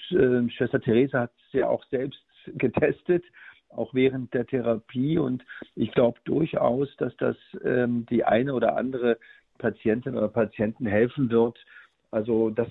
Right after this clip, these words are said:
kann man, und es ist ja auch nicht so, dass dann immer ständig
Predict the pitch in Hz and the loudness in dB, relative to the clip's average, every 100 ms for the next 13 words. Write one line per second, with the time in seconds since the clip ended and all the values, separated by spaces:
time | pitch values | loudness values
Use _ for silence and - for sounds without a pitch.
0 | 104 - 127 147 151 139 123 120 139 - | -8 -4 -4 -2 -4 -4 -4 -4 -4 0
1 | - - 143 139 _ - 135 147 143 - | 0 0 -4 -10 _ -2 2 2 -2 -12
2 | - - 123 - 127 143 127 123 - 127 | -10 -2 -2 0 0 0 0 -2 -2 0
3 | 147 160 117 - | 0 0 0 -2